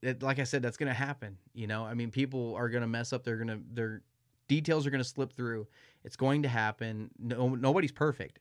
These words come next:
Humans are not perfect. You know, people keeping track of this stuff's not per-, I'm not perfect. There's gonna be times when you guys look at the mobile app and go, "Wait a second, I don't think that's right." And you're gonna message me and be like, "Holy shit, you're right," and I'm gonna fix it. You know what I mean? And, and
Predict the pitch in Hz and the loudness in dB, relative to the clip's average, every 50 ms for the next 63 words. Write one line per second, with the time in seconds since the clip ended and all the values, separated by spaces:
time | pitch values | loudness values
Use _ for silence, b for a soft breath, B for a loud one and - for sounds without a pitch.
0 | _ - 127 123 151 170 180 180 165 131 127 107 123 123 135 143 92 - - 135 | _ -6 0 0 2 2 2 2 0 0 2 4 4 6 6 4 2 0 0 0
1 | 135 123 - 104 85 - - 120 113 107 110 110 107 78 101 117 - 143 151 156 | 0 0 0 -6 -10 -8 -6 -6 -4 -4 -4 -4 -6 -6 -6 -2 0 0 0 0
2 | 156 151 143 143 B B B B B B B - 165 156 165 147 123 - 151 160 | 0 -2 -2 -2 B B B B B B B -2 0 2 2 2 4 4 4 4
3 | 156 - 139 120 - - 120 110 - 139 139 127 147 139 - - 131 180 214 214 | 4 2 0 -2 0 0 0 0 2 0 0 2 0 -2 -2 0 0 0 2 2
4 | 170 127 127 147 135 117 107 110 101 117 139 147 151 185 180 170 147 143 160 165 | 0 2 4 4 4 4 4 0 -2 -2 -2 -2 -2 -2 -4 -4 -2 0 0 2
5 | 170 151 147 147 156 151 147 143 143 139 151 151 151 131 120 127 147 156 151 143 | 2 2 2 2 2 4 4 4 2 2 0 0 0 2 4 4 4 4 4 2
6 | 120 117 113 107 101 - _ b b b b b b b b b 131 131 131 123 | 2 0 0 -2 -4 -8 _ b b b b b b b b b 0 2 4 4
7 | 127 156 190 196 190 156 - 123 110 104 110 123 156 190 180 147 151 139 131 - | 4 4 4 4 2 2 0 0 0 2 2 2 2 2 0 0 -2 -2 -2 -2
8 | 120 127 127 - 139 156 175 165 135 - 117 117 135 131 127 120 143 180 175 - | -6 -6 -6 -2 0 2 2 2 2 2 0 0 0 2 2 2 2 0 0 0
9 | 139 127 120 113 110 107 110 - - 170 160 135 120 - - 180 - 110 123 117 | 0 0 0 0 0 -2 -4 -2 -2 0 0 0 -2 0 -2 -2 0 0 -2 0
10 | 147 175 180 151 131 - - 131 120 113 113 113 113 113 110 - - 196 165 - | 2 2 2 2 2 0 -2 -2 -2 0 0 0 0 -2 -2 -4 -4 -4 -4 -4
11 | - 107 - - 117 127 139 135 131 147 160 135 131 123 120 113 123 123 113 - | -8 -10 -8 -4 -2 0 0 0 0 0 -2 -2 -2 -2 -2 -4 -4 -6 -6 -8